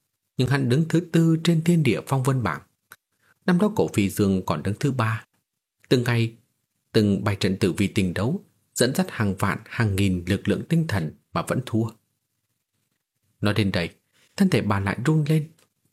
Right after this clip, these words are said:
trong mắt là sự kinh hoàng và ký ức không quên. Gương mặt vốn chất phác giờ đã tái đi. Bao nhiêu năm trôi qua, thực lực của Lăng Bạch Y chắc chắn đã mạnh hơn trước. Nếu đúng là hắn tới đây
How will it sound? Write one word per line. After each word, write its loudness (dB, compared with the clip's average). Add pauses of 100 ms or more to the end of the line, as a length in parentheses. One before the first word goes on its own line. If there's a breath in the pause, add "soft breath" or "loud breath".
(220)
trong 2
mắt 2
là 0
sự -2
kinh 4
hoàng -2
và -2 (100)
ký -2
ức -2
không -2
quên. -2 (760)
Gương 2
mặt -2
vốn 0
chất -2 (100)
phác -2 (120)
giờ -2
đã -4
tái -2
đi. -2 (1200)
Bao -2
nhiêu -2
năm -4
trôi 0
qua, -6 (500)
thực 0
lực 0
của 2
Lăng -2
Bạch -4
Y 2
chắc -4 (100)
chắn 0
đã -2
mạnh -4
hơn -2
trước. -4 (680)
Nếu 2
đúng 4
là 0
hắn -2
tới 0
đây -2